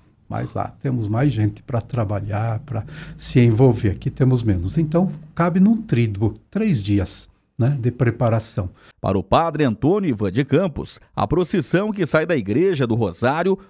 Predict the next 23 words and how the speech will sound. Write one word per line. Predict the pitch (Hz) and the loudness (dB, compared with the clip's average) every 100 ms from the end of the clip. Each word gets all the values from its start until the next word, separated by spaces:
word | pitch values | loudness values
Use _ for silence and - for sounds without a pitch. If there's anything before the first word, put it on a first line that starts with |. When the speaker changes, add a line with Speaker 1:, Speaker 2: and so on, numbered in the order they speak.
| _ | _
Speaker 2:
comprova | 269 247 - 135 175 185 | -2 0 2 2 2 0
que | 185 190 | 0 -2
a | 127 | -2
catedral | 104 101 165 117 - 160 185 | -4 -2 0 0 0 0 -2
fica | 220 220 | -4 -2
na | 233 180 | -2 0
famosa | 139 98 147 147 | 0 0 0 -2
colina | - 120 92 185 208 139 | 0 0 0 0 0 0
do | 110 | 0
início | 101 95 196 190 - | 0 0 0 -2 0
da | 127 | 0
história | 110 - - 175 185 110 | -2 -2 2 2 2 0
de | 113 | -2
Ponta | 131 - 160 | 0 -2 0
Grossa, | 180 180 - 117 87 - _ _ _ _ | 0 0 0 -2 -2 -8 _ _ _ _
retratada | 110 113 101 90 120 160 175 | 0 0 0 0 0 2 2
em | 151 | 0
mil | 98 139 226 | 0 0 0
oitocentos | 220 170 139 - 147 165 131 113 | -2 -2 -6 0 2 2 -2 -2
e | |
vinte | 101 104 - | -2 -2 -4
e | |
sete | - 120 165 - 208 | -2 0 0 0 -2